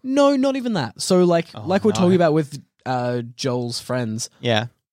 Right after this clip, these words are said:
Speaker 1: they won't be able to maintain keto for the rest of their life because
Speaker 2: Mm.
Speaker 1: they will have nutrient deficiencies, which will cause health problems.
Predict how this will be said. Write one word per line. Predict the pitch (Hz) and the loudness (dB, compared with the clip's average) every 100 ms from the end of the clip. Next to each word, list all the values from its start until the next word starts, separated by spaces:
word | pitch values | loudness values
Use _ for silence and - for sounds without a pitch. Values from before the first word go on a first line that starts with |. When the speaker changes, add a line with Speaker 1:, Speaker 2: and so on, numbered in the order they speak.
| _ 120 - | _ -20 -18
Speaker 1:
they | 151 151 175 | -2 2 4
won't | 170 139 156 180 | 2 2 2 2
be | 180 143 | 2 0
able | 139 | 0
to | 139 139 | -2 -2
maintain | 123 120 117 120 117 113 | 0 0 0 -2 -2 -2
keto | - 120 117 107 107 | -2 0 2 0 -2
for | - | -4
the | 120 | -2
rest | 110 113 101 | 0 0 -2
of | 127 | -4
their | 107 | -6
life | 80 73 156 - | -8 -12 -14 -10
because | 117 - 120 120 | -6 -2 -4 0
Speaker 2:
Mm. | |
Speaker 1:
they | 127 127 | 0 2
will | 127 127 | 2 0
have | - 113 120 | -2 -4 2
nutrient | 180 - 190 | 2 4 0
deficiencies, | 160 143 131 120 127 110 | 2 0 2 0 -2 -2
which | 113 | -6
will | 110 | -8
cause | - 113 107 110 | -4 -2 -2 -4
health | - - - | -6 -10 -10
problems. | - - - 123 - | -12 -14 -14 -10 -10